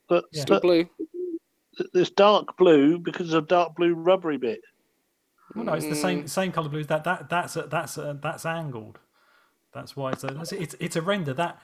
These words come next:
Speaker 2: you could, you could well be right. There's no way of us
Speaker 3: Could be.
Speaker 2: knowing now.
Speaker 3: We
Speaker 2: You could
Speaker 3: don't
Speaker 2: be
Speaker 3: know at
Speaker 2: right,
Speaker 3: the
Speaker 2: you could
Speaker 3: moment.
Speaker 2: be wrong. We don't actually know.
Speaker 1: It's gonna be fucking shit.
Speaker 2: <laughs>
Speaker 3: Right, well, yeah.
Speaker 2: Jim's opinion on it.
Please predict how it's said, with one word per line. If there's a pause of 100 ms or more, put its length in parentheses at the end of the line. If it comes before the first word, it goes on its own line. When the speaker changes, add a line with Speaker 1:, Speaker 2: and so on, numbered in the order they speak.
(120)
Speaker 2:
you
could,
you
could
well
be
right. (680)
There's
no
way
of
us
Speaker 3:
Could
be.
Speaker 2:
knowing
now.
Speaker 3:
We
Speaker 2:
You
could
Speaker 3:
don't
Speaker 2:
be
Speaker 3:
know
at
Speaker 2:
right,
Speaker 3:
the
Speaker 2:
you
could
Speaker 3:
moment.
Speaker 2:
be
wrong.
We
don't
actually
know.
Speaker 1:
It's
gonna
be
fucking
shit. (720)
Speaker 2:
<laughs> (560)
Speaker 3:
Right, (160)
well,
yeah.
Speaker 2:
Jim's
opinion
on
it.